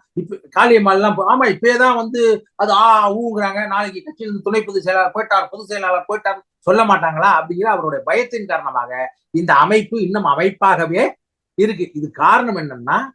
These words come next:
இந்த சமூகத்துக்கு ஏதாவது பண்ண மாட்டோமாங்கிற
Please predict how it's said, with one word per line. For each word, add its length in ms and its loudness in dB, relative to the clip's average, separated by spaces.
இந்த 260 -6
சமூகத்துக்கு 680 -4
ஏதாவது 400 -2
பண்ண 240 -8
மாட்டோமாங்கிற 720 -6